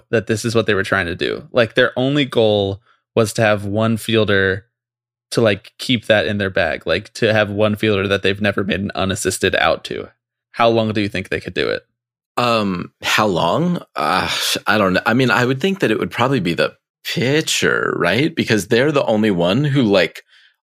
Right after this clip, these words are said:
Speaker 2: on, like, a pop-up on the infield, like, their job is to just <laughs> get out of the way and let the real fielders do something, right? Like,
Speaker 1: Yeah.
Speaker 2: I feel like it's rare that the pitcher's ever the, the one who's diving for the ball or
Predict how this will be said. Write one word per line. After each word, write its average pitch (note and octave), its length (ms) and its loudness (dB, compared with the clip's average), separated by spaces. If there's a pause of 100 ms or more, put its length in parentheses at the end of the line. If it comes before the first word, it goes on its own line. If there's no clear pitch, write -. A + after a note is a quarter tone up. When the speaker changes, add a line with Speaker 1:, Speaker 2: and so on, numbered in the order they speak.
Speaker 2:
on, G#2 160 0
like, F#2+ 140 0
a - 60 -4
pop-up - 460 -2 (100)
on F#2 100 -2
the F2 100 2
infield, A#2+ 420 0
like, G#2 180 0
their G#2 160 2
job A2 340 2
is A2+ 120 -2
to G#2+ 120 -4
just - 240 0
<laughs> A#2 40 -4
get G2 220 2 (160)
out C#3 160 0
of B2+ 100 -8
the C#3 180 2 (100)
way D3+ 360 4
and A#2+ 160 -2
let A#2 220 -2
the A2+ 120 0
real G#2+ 260 2
fielders G2+ 520 2
do G2 160 2
something, - 580 -2
right? G2+ 300 2 (420)
Like, A#2 260 0 (200)
Speaker 1:
Yeah. A#2 140 6
Speaker 2:
I - 40 2
feel D3 160 2
like B2+ 160 0
it's - 240 -6
rare G2 520 2
that F#2+ 180 0
the - 80 -4
pitcher's F#2+ 460 0
ever F#2 200 2
the, F2 380 2 (400)
the F2+ 120 0
one F2 260 0
who's E2+ 320 -2
diving D#2+ 480 0
for - 120 -6
the D#2+ 120 -2
ball D#2+ 520 2
or D#2+ 240 0